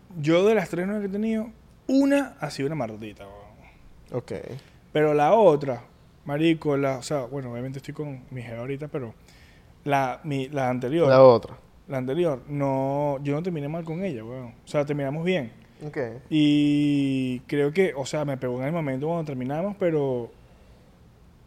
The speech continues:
Speaker 1: yo no lo vi como, ¿sabes? Fuck you. Lo vi como, bueno, marico, cerramos un ciclo de la vida y vamos a seguir, pues.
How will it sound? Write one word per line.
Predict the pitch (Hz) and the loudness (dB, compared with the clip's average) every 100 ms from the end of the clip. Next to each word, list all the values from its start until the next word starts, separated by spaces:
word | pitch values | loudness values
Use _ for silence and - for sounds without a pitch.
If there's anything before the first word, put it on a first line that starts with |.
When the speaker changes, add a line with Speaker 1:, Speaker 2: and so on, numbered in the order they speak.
| - | -16
Speaker 1:
yo | 196 135 139 | -10 -4 -2
no | 143 151 | -2 -2
lo | 160 170 | 0 2
vi | 170 175 170 170 160 | 2 2 0 -2 -4
como, | 170 175 147 131 - _ | -4 -4 -6 -10 -20 _
¿sabes? | - 156 123 117 | -12 -8 -6 -4
Fuck | - 143 | -4 -4
you. | 139 127 110 117 | -6 -8 -10 -10
Lo | 135 | -6
vi | 127 123 | -4 -4
como, | 151 165 143 113 - - - - - - _ | -6 -6 -6 -8 -14 -20 -20 -20 -20 -20 _
bueno, | 175 | -14
marico, | 165 190 | -10 -8
cerramos | 139 139 131 156 | -4 -4 -2 -2
un | 160 | 0
ciclo | 185 170 180 | 0 2 2
de | 185 | 2
la | 139 | 2
vida | 156 185 | 2 2
y | |
vamos | 170 147 175 | 2 0 -4
a | |
seguir, | 139 123 151 | -4 -4 -4
pues. | 135 | -4